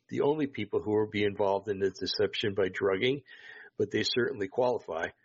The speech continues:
Furthermore, we should consider that the two most influential lobbies in the United States government are oil and pharmaceuticals. These,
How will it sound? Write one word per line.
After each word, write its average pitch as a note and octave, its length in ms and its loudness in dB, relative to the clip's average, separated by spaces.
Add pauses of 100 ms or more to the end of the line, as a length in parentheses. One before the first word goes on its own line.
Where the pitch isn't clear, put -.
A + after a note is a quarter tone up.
(460)
Furthermore, C3+ 440 2
we A#2+ 100 2
should A2+ 160 -2
consider C3+ 480 2
that G2+ 160 0
the G2 80 -16
two D3+ 180 0
most D3 240 2
influential A#2+ 640 2
lobbies A2 460 2
in G2+ 100 0
the G2+ 60 2
United A2 360 2
States G2 320 0
government G#2+ 460 0
are F#2+ 260 2
oil G#2 160 6
and G#2 120 0
pharmaceuticals. G2+ 840 0 (840)
These, A#2 240 2